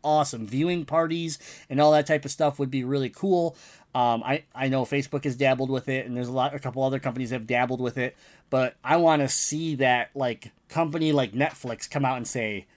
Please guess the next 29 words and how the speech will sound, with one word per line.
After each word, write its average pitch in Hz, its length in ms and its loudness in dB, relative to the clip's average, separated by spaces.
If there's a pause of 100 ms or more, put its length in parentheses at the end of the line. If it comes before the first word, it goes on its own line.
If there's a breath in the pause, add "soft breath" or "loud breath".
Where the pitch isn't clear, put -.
"Here 127 260 -4
it 120 100 -4
is. 95 260 -6
Here's 139 240 -2
our, 120 260 -2
here's 147 280 0
our, 123 280 2 (300 loud breath)
our 127 160 0
new 196 320 6
platform." 113 800 0 (1300 soft breath)
And, 127 400 0
um, 110 440 2 (920)
you 135 80 -6
know, 123 100 -2
I 127 180 0
always 143 280 4
thought 139 380 2
the, 123 440 -2 (1600 soft breath)
the 131 140 0
idea 139 360 4
of 123 100 2
MoviePass, 110 840 -4
for - 160 -14
example, 104 440 -8
was 104 140 -6
a 107 60 -8
really 120 200 -6
cool 120 240 -4
idea. 110 520 -2